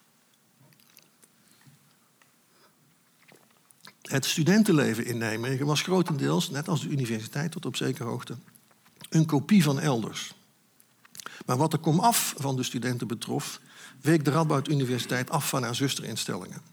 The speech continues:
Veel minder dan elders kwamen Nijmeegse studenten uit de hoogste klasse. Veel meer dan elders kwamen Nijmeegse studenten uit de middenklasse.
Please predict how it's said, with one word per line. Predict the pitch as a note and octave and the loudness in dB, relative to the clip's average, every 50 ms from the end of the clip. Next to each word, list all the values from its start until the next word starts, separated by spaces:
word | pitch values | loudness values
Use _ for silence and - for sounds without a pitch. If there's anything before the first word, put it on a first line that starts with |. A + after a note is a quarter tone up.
| _ _ _ _ - _ _ - - - - - _ _ - - | _ _ _ _ -20 _ _ -20 -20 -20 -20 -20 _ _ -16 -8
Veel | - - D#3+ F#3 F#3+ E3+ | 0 2 4 4 6 6
minder | F3 G#3+ B3 A#3 G3+ F3 C#3+ | 6 6 6 6 6 4 4
dan | C3 B2+ C3 - | 2 0 -2 -2
elders | F#3 F#3+ E3+ - - C3+ D#3 E3 - - - - - | 0 0 0 0 0 0 -2 -2 -2 -4 -6 -8 -8
kwamen | - D#3 C#3+ C#3 C3+ C#3 | -4 -2 -2 0 0 0
Nijmeegse | C#3+ D3+ E3 D#3+ D#3+ D#3+ D#3 - C#3+ | 2 2 4 4 4 4 2 0 -2
studenten | - - C#3 B2+ C3+ C3+ C#3 C3+ D3 - | -4 -4 -4 -2 -2 -2 -2 -2 -4 -2
uit | - D3+ D3 | 0 0 2
de | C#3 C#3 | 2 2
hoogste | B2+ C#3 D3+ D#3+ D#3 - - - | 4 4 4 4 4 2 -2 -4
klasse. | - A#2+ G#2+ - - - - - _ _ _ _ - - - _ _ - - - - - | -4 -6 -6 -6 -6 -8 -10 -12 _ _ _ _ -20 -20 -20 _ _ -20 -20 -20 -12 -6
Veel | - G#2+ - D3+ D3+ C#3+ | -2 2 4 4 6 6
meer | C#3 C#3 D3 D#3 F#3+ G#3 G3 F3+ | 6 6 6 6 6 6 4 4
dan | D3+ D#3+ D3+ D#3+ | 2 0 0 0
elders | D#3+ D3+ D3+ C#3 C3 C3+ C3+ - - - - - - - - - - _ _ | 0 0 0 0 -2 -2 -4 -6 -8 -8 -10 -16 -20 -20 -20 -20 -20 _ _
kwamen | - C3 C3 C3 C3 | -4 -4 -2 -2 -2
Nijmeegse | B2+ B2 A#2+ A#2+ A#2+ A#2+ B2+ B2 - - | -2 -2 -2 -2 -2 -4 -4 -4 -6 -6
studenten | - D#3 C3+ A#2 A2 G#2 G#2 G2+ - - | -6 -6 -6 -4 -4 -4 -6 -6 -8 -8
uit | - B2+ | -6 -4
de | - B2+ | -2 0
middenklasse. | C#3 D#3+ D#3+ D#3+ D#3 - G#2+ G2 - - - | 0 2 2 2 0 -2 -4 -6 -6 -6 -8